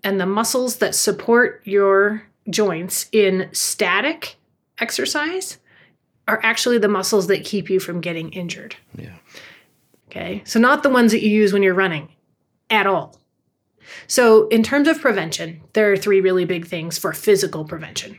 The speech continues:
Speaker 1: right? You hit it. Do not do things that you know are gonna contribute to bad physics. Okay, no problem, right? Step one. Step two, uh, there are exercises that you can learn. Again, we can provide resources for this, but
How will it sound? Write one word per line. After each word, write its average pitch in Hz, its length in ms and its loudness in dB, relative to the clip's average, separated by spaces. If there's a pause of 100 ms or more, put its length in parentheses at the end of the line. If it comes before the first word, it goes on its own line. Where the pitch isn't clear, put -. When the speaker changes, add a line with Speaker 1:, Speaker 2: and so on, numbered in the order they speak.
Speaker 1:
right? 190 220 -6
You 214 160 2
hit 196 180 0
it. 147 180 -10 (460)
Do 320 140 0
not 339 240 0
do 226 160 0
things 185 400 -2
that 202 140 2
you 220 140 2
know 185 520 -2 (240)
are 214 100 0
gonna 208 220 2
contribute 214 580 -2
to 202 100 -2
bad 156 280 -4
physics. - 520 -12 (880)
Okay, - 360 -8 (420)
no 202 120 2
problem, - 300 -12 (520)
right? 190 200 0
Step - 200 -4
one. 151 160 -14
Step - 220 -4
two, 170 200 -2 (400)
uh, 240 220 0 (100)
there 269 220 4
are 262 140 -4
exercises 233 680 0
that 214 120 0
you 202 140 -2
can 180 300 -6
learn. 240 560 -4 (300)
Again, 190 320 -2
we 170 80 -4
can 190 160 -2
provide 185 320 -4
resources 185 540 -2
for 170 120 -10
this, 170 220 -6
but - 320 -4